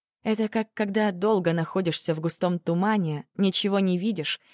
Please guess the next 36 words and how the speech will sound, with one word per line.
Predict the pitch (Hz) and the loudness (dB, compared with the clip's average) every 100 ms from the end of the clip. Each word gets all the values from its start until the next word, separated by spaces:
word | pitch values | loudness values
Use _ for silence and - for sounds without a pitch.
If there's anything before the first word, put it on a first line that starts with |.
| - _ | -20 _
кажется, | 220 226 220 - | 0 0 -2 -4
что | - 202 | -4 -4
ты | 240 | -2
совершенно | 233 220 202 - 269 247 | -2 -2 -2 0 4 4
один | 240 208 180 233 220 | 4 0 2 4 4
и | 208 | 2
идти | - 220 | 2 2
некуда. | 220 208 - 139 135 - _ _ _ _ - | 4 2 -2 -4 -6 -8 _ _ _ _ -8
А | 165 | -4
потом | 165 240 247 | -2 2 2
туман | 220 160 156 147 | 2 0 2 2
начинает | 147 - 160 151 147 143 | -2 -2 -2 0 0 -2
отступать, | 143 - 143 - 208 - _ _ _ - | -6 -6 -6 -4 -6 -6 _ _ _ -6
и | 214 | -6
ты | - 285 | -2 -2
видишь, | 220 233 226 - - | 0 0 0 -4 -8
что | - 185 | -4 -2
вокруг | 180 - 240 240 | -2 0 -2 -2
тоже | - 220 165 147 | -2 -2 0 -2
люди, | 147 202 202 180 175 _ _ - | 0 0 0 -2 -6 _ _ -4
и | 165 | 0
им | 151 135 | 0 0
тоже | 185 202 170 | -2 -2 -4
всё | - 151 147 | -2 -2 -2
это | 143 139 | -2 -4
время | 151 180 175 | 0 0 0
было | 143 156 156 | 0 -2 -2
страшно | - - 147 - 156 | -6 -4 -2 -2 -6
и | - | -6
плохо. | - 147 139 135 - 156 _ _ _ _ _ - | -6 -2 -4 -4 -14 -16 _ _ _ _ _ -6
А | 175 | -4
ты | - 294 | 0 0
видел | 262 233 | 2 0
только | 233 269 247 208 | 0 0 0 -4
свой | - 233 | -2 -2
страх, | - - 247 175 - | -2 -2 -2 -2 -8